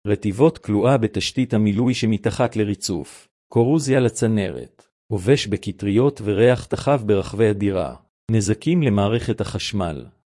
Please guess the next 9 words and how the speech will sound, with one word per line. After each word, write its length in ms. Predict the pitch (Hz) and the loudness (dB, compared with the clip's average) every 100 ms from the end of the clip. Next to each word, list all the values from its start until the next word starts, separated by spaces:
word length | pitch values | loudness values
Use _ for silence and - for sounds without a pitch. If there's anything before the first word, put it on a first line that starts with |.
| - | -2
נזקים 480 | 107 104 - 165 170 | 0 0 0 0 2
למשקופים 680 | 117 101 - 107 - 147 | 2 0 -2 -4 -2 -2
ודלתות, 720 | 135 98 95 - 82 60 _ _ _ _ | -2 -2 -4 -2 -4 -6 _ _ _ _
נזקים 480 | 107 101 101 175 180 | -2 -2 -2 0 2
לארונות 600 | 104 95 92 110 143 - | 4 4 2 0 -2 -2
ונזקים 580 | 113 104 98 - 147 143 | 0 0 0 -2 -2 -2
לתכולת 540 | 123 - 107 127 143 | -2 -2 0 2 0
הדירה 400 | 107 104 98 131 104 | -2 0 2 0 0
ועוד. 420 | 110 87 73 | -2 -2 -8